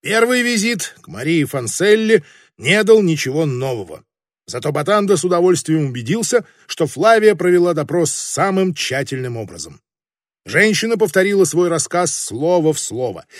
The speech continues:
и её негодование при одном только упоминании имени Форстера показалось ему вполне искренним. В муниципалитете также подтвердили подлинность свидетельства о рождении её сына,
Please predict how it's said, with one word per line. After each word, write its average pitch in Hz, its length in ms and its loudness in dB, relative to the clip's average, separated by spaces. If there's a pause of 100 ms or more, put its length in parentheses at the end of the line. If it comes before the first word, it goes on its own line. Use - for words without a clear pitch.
(120)
и 143 60 -2
её 175 280 2
негодование 165 680 0
при 110 140 -12
одном 139 340 -2
только 165 300 -2
упоминании 143 640 -4
имени 151 420 -4
Форстера 226 680 2 (240)
показалось 170 640 -2
ему 185 160 0
вполне 117 580 -8 (300)
искренним. 90 720 -10 (680)
В - 80 -20
муниципалитете 202 960 0
также 160 440 0
подтвердили 147 760 -8
подлинность 160 720 -2
свидетельства 135 640 -6
о - 20 -10
рождении 117 500 -8
её 110 300 -8
сына, 220 460 -2